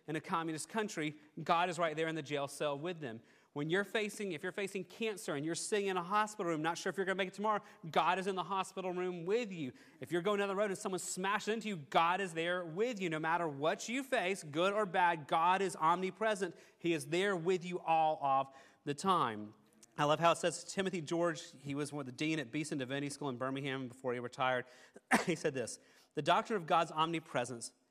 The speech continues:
is one of the most comforting truths in all the Bible. It reminds us that we can never outrun the power and the providence of our great Lord. God is equidistant to his people wherever they are. He hears their prayers and receives their worship,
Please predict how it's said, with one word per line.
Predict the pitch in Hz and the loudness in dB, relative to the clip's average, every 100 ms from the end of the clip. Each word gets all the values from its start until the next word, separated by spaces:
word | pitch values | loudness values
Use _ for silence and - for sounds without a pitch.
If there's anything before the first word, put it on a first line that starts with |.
| - | -10
is | |
one | 139 | -6
of | 147 | -4
the | |
most | 135 131 | -4 -8
comforting | - - 202 185 202 196 | -14 -8 -6 -6 -6 -6
truths | 160 - 151 123 120 - _ _ _ - | -6 -6 -6 -4 -8 -14 _ _ _ -6
in | 151 | 0
all | 131 123 | 2 0
the | |
Bible. | 120 110 107 104 101 - _ _ - | -2 -8 -8 -12 -14 -18 _ _ -2
It | |
reminds | 151 160 185 202 202 | -2 0 2 2 2
us | |
that | 175 | 0
we | 160 | -2
can | 170 165 147 156 | -2 -2 -2 -2
never | 185 214 220 202 | 0 0 0 4
outrun | 175 185 151 156 | 4 4 0 0
the | 151 | -2
power | - - 180 208 208 202 - - - | -6 -2 0 0 0 -2 -10 -14 -6
and | 156 | -4
the | |
providence | 151 - 160 160 160 151 | -2 0 2 2 -2 -2
of | 135 | 0
our | 139 | 0
great | 135 143 143 | 0 -2 -2
Lord. | 127 120 110 107 - _ _ - | -6 -4 -6 -8 -16 _ _ 0
God | 160 | 2
is | 151 - | 2 -4
equidistant | 226 214 208 202 208 208 165 | -4 0 2 2 0 -4 0
to | 190 | -2
his | 156 | -2
people | - 202 208 214 | -4 -4 -2 -2
wherever | 170 156 - 175 180 | 0 -2 2 2 2
they | 170 131 | 0 0
are. | 135 160 208 208 - - _ - | 2 4 2 0 -8 -20 _ -6
He | 147 | -2
hears | 175 202 | 2 2
their | 170 165 | 2 0
prayers | - 202 208 208 | 0 0 0 0
and | 175 | -2
receives | 151 - 196 | -4 -4 -4
their | 170 143 | -2 -4
worship, | 127 160 208 254 220 | 0 -2 0 0 -2